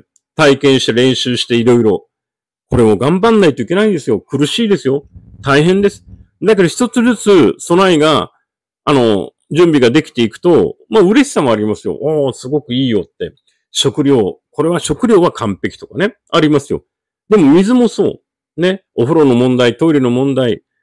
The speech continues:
ね、エネルギーの問題。全部ちゃんと完璧にしないといけないですね。また完璧に、あの、もう全部完璧間に合わないかもしれないけど、完璧に近づくように努力しなきゃいけないですよ。日々。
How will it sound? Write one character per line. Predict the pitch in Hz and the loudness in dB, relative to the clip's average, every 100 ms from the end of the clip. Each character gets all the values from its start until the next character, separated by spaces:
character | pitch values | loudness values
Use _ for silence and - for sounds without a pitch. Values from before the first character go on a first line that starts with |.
| _ | _
ね、 | 139 143 | -4 -2
エ | 131 | 2
ネ | 139 | 2
ル | 151 | 2
ギ | 135 | 2
ー | |
の | 117 | 2
問 | 127 139 | 2 0
題。 | 131 123 87 _ _ 160 | 0 -2 -4 _ _ -8
全 | 170 220 285 262 202 | -2 0 2 2 2
部 | 220 - | 2 2
ち | 170 | -2
ゃ | |
ん | 165 147 | -2 -2
と | 165 | -8
完 | - 160 160 | -4 -4 -4
璧 | 147 160 | -8 -4
に | 147 | -4
し | - | -2
な | 131 | -2
い | 113 | -2
と | 101 | -4
い | |
け | 98 | -8
な | |
い | 85 | -8
で | |
す | - | -8
ね。 | 110 165 - _ - | -8 -8 -10 _ -6
ま | 185 | -2
た | 208 | -2
完 | - 247 254 | 0 0 0
璧 | 262 254 | -2 0
に、 | 240 233 - _ - - - | 0 -2 -4 _ -14 -14 -6
あ | 170 | -4
の、 | 160 139 135 - - | -2 -2 -4 -8 -8
も | 196 | -2
う | 165 | 0
全 | 220 339 | 0 -2
部 | 214 | -2
完 | 220 233 | -2 -2
璧 | 214 220 | 0 2
間 | 208 | 2
に | 247 | 2
合 | 294 | 2
わ | |
な | 294 | 2
い | 247 | 0
か | 196 | -2
も | |
し | 170 | -2
れ | 180 | -2
な | |
い | 165 | -2
け | |
ど、 | 160 | -2
完 | 240 277 254 | 0 -2 0
璧 | 254 | -2
に | 247 | -2
近 | 208 - 302 | -2 -2 -2
づ | 277 277 | 0 -2
く | - 220 | -2 2
よ | 220 202 | 4 4
う | |
に | 214 | 2
努 | 165 | 2
力 | 170 120 | 2 0
し | 107 110 | -4 -4
な | |
き | 92 | -4
ゃ | |
い | 92 | -8
け | 87 | -10
な | |
い | 80 | -20
で | |
す | - | -20
よ。 | - _ _ | -20 _ _
日 | - 151 | -4 -4
々。 | 101 | -4